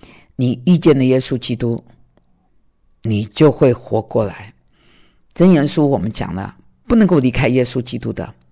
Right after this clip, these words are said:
所以你就突然发现，哇，你现在里面有一个欲望，你想要跟神有正确关系。所以我看了这些，我就心想说，嗯，虽然你们还没有达到，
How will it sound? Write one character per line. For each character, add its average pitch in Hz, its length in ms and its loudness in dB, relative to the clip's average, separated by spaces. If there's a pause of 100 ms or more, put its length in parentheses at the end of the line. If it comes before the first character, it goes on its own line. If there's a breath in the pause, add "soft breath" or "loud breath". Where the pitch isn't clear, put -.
(380 soft breath)
所 247 180 4
以 - 20 6
你 240 100 6
就 214 160 2
突 - 180 -2
然 160 140 -2
发 165 200 0
现， - 260 -2 (440 soft breath)
哇， 180 520 2 (280 soft breath)
你 151 180 0
现 214 300 -2
在 175 280 2 (580 soft breath)
里 165 140 2
面 196 160 2
有 151 100 2
一 - 20 2
个 135 240 -2
欲 220 180 2
望， 180 480 0
你 156 160 -4
想 - 480 -6
要 156 160 0
跟 151 220 -2
神 123 180 -4
有 120 120 -4
正 156 240 -2
确 - 140 -4
关 127 220 -4
系。 - 300 -10 (240 soft breath)
所 - 140 0
以 175 40 8
我 151 120 4
看 208 200 0
了 156 80 0
这 147 140 -2
些， 131 340 -2 (300 loud breath)
我 131 80 -8
就 143 80 -4
心 151 180 -4
想 127 200 -6
说， 123 340 -6
嗯， 139 200 -2
虽 - 220 -4
然 147 120 -2
你 127 60 -4
们 120 160 -6
还 139 140 -6
没 123 160 -4
有 170 120 -4 (440)
达 - 180 -2
到， 160 320 -2